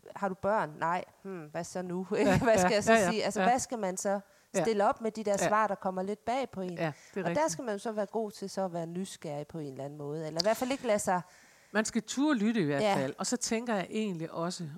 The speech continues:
Speaker 2: og det tæ-, det synes jeg egentlig tit, at det, at man, man tænker, øh, man skal jo turde bare være ærlig med den reaktion, der
Speaker 1: Mm.
Speaker 2: hedder, hvis,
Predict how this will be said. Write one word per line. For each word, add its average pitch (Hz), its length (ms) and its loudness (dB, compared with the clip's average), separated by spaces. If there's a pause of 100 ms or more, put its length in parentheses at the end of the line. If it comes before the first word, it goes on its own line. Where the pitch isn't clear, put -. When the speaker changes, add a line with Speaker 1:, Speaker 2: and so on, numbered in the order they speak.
Speaker 2:
og 170 120 -8
det 190 100 -6
tæ-, 185 220 -4 (100)
det 208 120 -2
synes - 220 -8
jeg 190 120 -4
egentlig 196 260 -4
tit, 190 240 -8
at 165 120 -6
det, 165 240 -6
at 156 120 -8
man, 156 220 -8 (100)
man 139 180 -10
tænker, 160 320 -6 (1000)
øh, 123 60 -20 (360)
man 175 240 -4
skal 170 220 -2
jo 156 100 0
turde 233 320 -4
bare 160 260 -2
være 156 180 -2
ærlig 185 360 -4
med 156 80 -6
den 175 200 -8
reaktion, 151 340 -8
der 160 80 -8
Speaker 1:
Mm. 147 60 -4
Speaker 2:
hedder, 180 160 -2
hvis, 156 180 -8